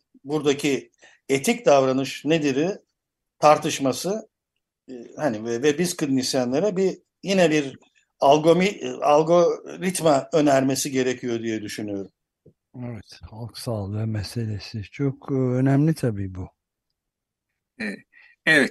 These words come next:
Speaker 3: peki o zaman böylece de, e, toparlamış olalım.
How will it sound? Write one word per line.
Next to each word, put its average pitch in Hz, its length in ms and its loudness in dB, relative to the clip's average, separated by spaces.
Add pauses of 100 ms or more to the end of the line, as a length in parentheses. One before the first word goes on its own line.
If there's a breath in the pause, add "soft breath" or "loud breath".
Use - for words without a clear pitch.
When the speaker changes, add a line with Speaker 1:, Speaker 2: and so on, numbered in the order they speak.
(120)
Speaker 3:
peki 180 420 2
o 180 100 0
zaman 196 420 2
böylece 180 600 2
de, 151 500 -2
e, 135 480 -2
toparlamış 147 720 -2
olalım. 165 560 0